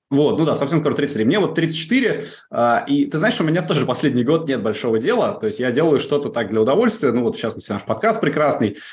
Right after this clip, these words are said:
а, какие-то там, э, небольшие вещи, но глобально я не живу в том ритме, в котором жил до этого на протяжении пятнадцати лет.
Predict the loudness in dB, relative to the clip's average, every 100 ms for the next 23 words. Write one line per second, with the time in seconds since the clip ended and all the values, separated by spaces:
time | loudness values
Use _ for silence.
0 | -18 -8 0 2 2 0 0 2 2 0
1 | 0 0 -2 0 0 0 2 2 2 2
2 | 2 4 2 2 2 2 2 2 2 2
3 | 2 2 2 2 2 2 0 0 2 2
4 | 0 0 -2 -2 -2 -2 -2 0 2 2
5 | 0 -4 -10 -8 -2 0 0 0 -2 -4
6 | -2 0 2 0 -2 -2 -2 -2 -4